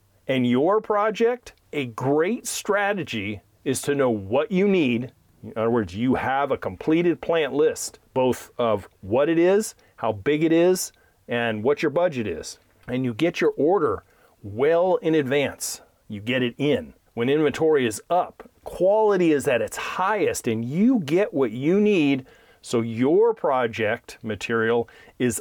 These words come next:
on site and you are not delayed by even a day. Therefore, your project ends in successful fashion and not a mad scramble to try and find what you need and what you want at that eleventh and a half hour.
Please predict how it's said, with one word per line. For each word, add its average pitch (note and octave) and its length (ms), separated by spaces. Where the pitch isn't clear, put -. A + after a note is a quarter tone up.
on E3 340
site - 640
and A2+ 200
you D3+ 240
are A#2+ 100
not B2 260
delayed A#2 500
by G2+ 140
even G#2+ 240
a G2 40
day. G2 300
Therefore, C3+ 340
your B2 160
project B2 560
ends C#3 280
in C#3 100
successful - 680
fashion D#3+ 540
and D3 160
not E3 200
a D#3 80
mad D#3 720
scramble F3 920
to - 80
try C#3+ 300
and B2 180
find C#3+ 560
what G#2+ 140
you A2 160
need A2 560
and A2 100
what A#2 120
you G#2+ 100
want A#2+ 560
at - 140
that G#2+ 180
eleventh C3+ 640
and B2 100
a A2+ 60
half A#2+ 340
hour. A#2 440